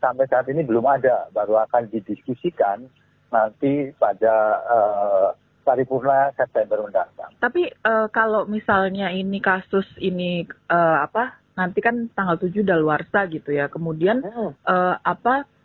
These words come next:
Speaker 2: eh, proses untuk menyatakan bahwa kasus ini pelanggaran ham berat atau tidak itu efeknya apa ya, Pak, ya? Maksudnya setelah,
Speaker 1: Ya, nggak
Speaker 2: setelah
Speaker 1: ada, nggak ada, Mbak. Tidak
Speaker 2: Hmm.
Speaker 1: ada, tidak ada efeknya sama sekali bahwa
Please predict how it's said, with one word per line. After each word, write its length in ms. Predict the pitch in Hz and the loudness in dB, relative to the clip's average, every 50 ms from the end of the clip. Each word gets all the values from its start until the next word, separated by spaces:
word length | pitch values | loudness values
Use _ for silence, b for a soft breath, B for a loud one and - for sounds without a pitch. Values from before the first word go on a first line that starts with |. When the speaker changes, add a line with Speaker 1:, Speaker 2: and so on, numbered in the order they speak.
| _ _ - - - | _ _ -6 -2 0
Speaker 2:
eh, 160 | 180 175 175 | 0 0 0
proses 400 | - 196 196 208 - - 214 208 - | 0 0 -2 0 -2 -2 -4 -2 -4
untuk 320 | - 202 196 190 - 202 - _ - - _ - | -4 -6 -4 -4 -4 -6 -6 _ -14 -20 _ -6
menyatakan 640 | 196 190 190 185 190 190 185 - 185 185 - 202 202 175 | -4 -2 0 0 -2 -2 -2 -2 -2 -2 -2 -2 0 0
bahwa 240 | 165 175 170 165 165 - | 0 2 2 0 0 0
kasus 240 | 180 170 - 170 170 | -4 -4 -4 -6 -6
ini 240 | - - 180 196 175 | -6 -6 -6 -6 -6
pelanggaran 480 | - 170 165 160 165 165 156 151 151 160 170 | -4 -4 -4 -2 -2 -2 -2 -2 -2 -4 -6
ham 480 | 175 156 151 156 156 160 156 156 151 151 - _ _ _ 165 | -6 -6 -6 -6 -6 -8 -6 -8 -8 -10 -12 _ _ _ -4
berat 400 | 175 156 - - 170 165 - _ - | -2 -2 0 0 0 -2 -2 _ -6
atau 240 | - 165 - - 160 | -6 -4 -4 -4 -4
tidak 320 | - 170 170 208 214 240 | -4 -2 0 2 2 2
itu 160 | - 320 294 - - - - - | 0 -2 -6 -8 -12 -18 -14 -10
efeknya 560 | - 208 214 - 220 208 - 254 311 262 240 226 | -8 -8 -4 -4 -6 -4 -4 -2 0 0 0 0
apa 160 | - 247 254 | 0 0 0
ya, 160 | 214 175 165 | 2 2 2
Pak, 140 | - 135 147 | 0 0 0
ya? 160 | 151 147 160 - _ _ _ _ _ _ | 0 -2 -4 -6 _ _ _ _ _ _
Maksudnya 320 | - 185 - 214 262 - | -6 -2 0 0 0 -2
setelah, 320 | - - 202 196 - - - | -2 0 0 0 0 0 -2
Speaker 1:
Ya, 80 | - | 0
nggak 140 | 135 147 151 | 2 2 2
Speaker 2:
setelah 240 | 175 175 131 135 143 | 2 2 0 0 -2
Speaker 1:
ada, 140 | - 147 147 | -4 -8 -4
nggak 180 | 139 131 113 - 127 147 160 | -2 -2 0 0 0 0 2
ada, 100 | 135 123 120 | 0 0 0
Mbak. 180 | 110 104 98 - _ _ _ _ _ _ 180 | 0 -2 -4 -4 _ _ _ _ _ _ -4
Tidak 220 | - 185 127 120 123 | 0 0 0 2 2
Speaker 2:
Hmm. 80 | 123 123 | 0 0
Speaker 1:
ada, 220 | 110 127 131 131 127 131 123 110 - 90 - - | 2 2 2 2 2 0 0 -2 -4 -10 -12 -6
tidak 340 | - 151 139 131 120 117 117 - | -4 -4 0 2 2 0 2 2
ada 380 | 127 127 120 107 104 143 143 151 147 147 151 143 - - 139 | 2 0 0 2 2 2 2 2 2 0 -2 -4 -4 -2 -2
efeknya 480 | 135 - - 156 135 - - 147 139 | -2 0 0 -2 -4 -2 -2 -4 -2
sama 240 | 139 - 131 131 135 - - | -2 -2 -2 -2 -4 -6 -4
sekali 480 | - 131 147 139 117 110 113 127 131 | 0 0 0 0 0 -4 -8 -14 -12
bahwa 640 | - 117 104 92 92 98 101 110 113 117 113 120 117 | -6 -4 -4 -4 -4 -4 -2 -2 0 2 2 2 0